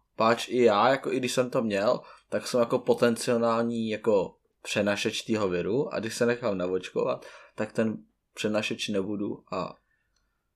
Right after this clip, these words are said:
proto bych se nechal naočkovat. Ne, protože si myslím, že by mě to mohlo nějak ublížit, i když budou moji příbuzní naočkovaný, ale spíš proto, abych to jako zastavil, no, pomohl to zastavit.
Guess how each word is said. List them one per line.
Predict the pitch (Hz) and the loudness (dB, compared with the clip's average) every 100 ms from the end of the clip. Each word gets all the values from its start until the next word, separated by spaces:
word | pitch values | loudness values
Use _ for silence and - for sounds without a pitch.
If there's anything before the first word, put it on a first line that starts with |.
| _ _ _ _ | _ _ _ _
proto | - 104 110 | -6 0 2
bych | 107 | 2
se | - | 0
nechal | 110 117 110 | 0 4 4
naočkovat. | 98 92 - 90 87 | 4 0 0 -2 2
Ne, | 131 | 2
protože | 131 120 117 120 | 2 2 0 -2
si | - | 0
myslím, | 117 110 117 | 0 0 0
že | 110 | 0
by | 107 | 0
mě | 110 104 | 0 0
to | - 107 | 0 0
mohlo | 107 107 107 | 2 2 2
nějak | 110 98 - | 0 -2 -4
ublížit, | 101 107 113 107 | -2 0 0 -4
i | 101 | -4
když | 104 | -6
budou | 104 104 101 | -2 0 0
moji | 98 | -2
příbuzní | 98 - 107 104 104 | -4 -4 -4 -2 -2
naočkovaný, | 92 95 - 120 123 135 127 | -2 -4 0 2 4 2 0
ale | 104 110 | 2 0
spíš | - 107 | 0 -10
proto, | - 101 98 | -6 -4 0
abych | 95 98 | 0 -2
to | - | -2
jako | 95 107 | -2 -2
zastavil, | 98 87 - 101 87 | -4 -6 -2 -2 -2
no, | 87 | -4
pomohl | 85 104 107 - | -4 0 0 0
to | 104 | -4
zastavit. | 92 - - 87 85 | -4 -6 -6 -6 -6